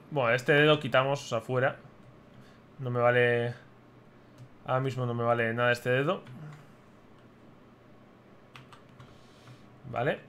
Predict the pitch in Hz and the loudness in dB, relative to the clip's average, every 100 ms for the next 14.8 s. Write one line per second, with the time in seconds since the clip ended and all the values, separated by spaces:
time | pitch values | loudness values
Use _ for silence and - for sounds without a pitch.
0 | - - - - - - - - 175 156 | -20 -20 -20 -20 -20 -20 -20 -8 0 4
1 | 147 143 139 135 131 127 123 120 117 - | 4 4 2 2 2 0 -2 -4 -8 -14
2 | - - - - - - - - - - | -20 -20 -20 -20 -20 -20 -20 -20 -20 -20
3 | - - - - - - - 139 - 165 | -20 -20 -20 -20 -20 -16 -8 -6 0 2
4 | 151 156 147 160 160 185 208 - - - | 2 0 0 0 0 -2 -4 -10 -20 -20
5 | - - - - - - - - - - | -20 -20 -20 -20 -20 -20 -20 -20 -20 -20
6 | - - - - - - - 143 139 143 | -20 -20 -20 -20 -20 -20 -20 -6 -4 -2
7 | 160 143 123 - 143 - - - - - | -4 -6 -8 -4 -6 -6 -20 -20 -18 -14
8 | 139 - 143 143 190 247 - - - - | -10 0 2 2 -2 -4 -8 -20 -20 -20
9 | - - - - - 135 127 120 120 113 | -20 -20 -20 -20 -14 -10 -8 -8 -6 2
10 | 196 240 302 - - - - - - - | 4 4 0 -8 -16 -20 -20 -20 -20 -20
11 | - - - - - - - - - - | -20 -20 -20 -20 -20 -20 -20 -20 -20 -20
12 | - - - 170 160 202 208 156 131 120 | -20 -20 -2 4 6 8 6 2 0 -4
13 | - - 139 151 147 123 123 135 160 175 | -12 -8 -4 -2 -2 -2 -2 -2 0 4
14 | 185 180 160 170 165 180 160 196 | 8 10 8 6 2 -2 -2 -6